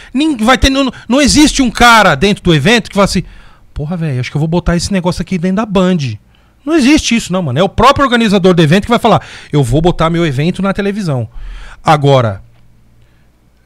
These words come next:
é, pra colocar na televisão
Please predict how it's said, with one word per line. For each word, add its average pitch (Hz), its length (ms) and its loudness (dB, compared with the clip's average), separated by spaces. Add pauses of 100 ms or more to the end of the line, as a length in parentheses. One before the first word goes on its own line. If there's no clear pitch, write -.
(140)
é, 107 680 -6 (320)
pra 120 140 0
colocar 123 340 -2
na 185 100 0
televisão 135 440 -2